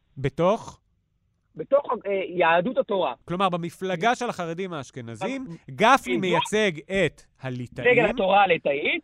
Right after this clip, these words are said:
Speaker 1: שהם
Speaker 2: ורב
Speaker 1: בעצם
Speaker 2: ליצמן
Speaker 1: מקודם
Speaker 2: מייצג
Speaker 1: שם
Speaker 2: את
Speaker 1: קוד
Speaker 2: החסידים.
Speaker 1: אוקיי, ו-,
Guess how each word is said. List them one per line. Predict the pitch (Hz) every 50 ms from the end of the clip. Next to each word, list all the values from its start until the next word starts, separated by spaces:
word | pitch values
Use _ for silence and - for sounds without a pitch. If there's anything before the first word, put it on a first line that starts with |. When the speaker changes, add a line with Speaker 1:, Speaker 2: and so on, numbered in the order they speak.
| _ _ _ _
Speaker 1:
שהם | - - 180 180 156 156 220 254 277
Speaker 2:
ורב | 240 240
Speaker 1:
בעצם | 240 254 269 - 277 277
Speaker 2:
ליצמן | 247 254 262
Speaker 1:
מקודם | 247 262 262 262
Speaker 2:
מייצג | 214 220 226 269 269
Speaker 1:
שם | 262 214
Speaker 2:
את | 254 196
Speaker 1:
קוד | 254
Speaker 2:
החסידים. | 262 269 247 240 190 196 165 143 - _ _ _ _ _ _ -
Speaker 1:
אוקיי, | 170 175 165 - 135 120 113
ו-, | 143 143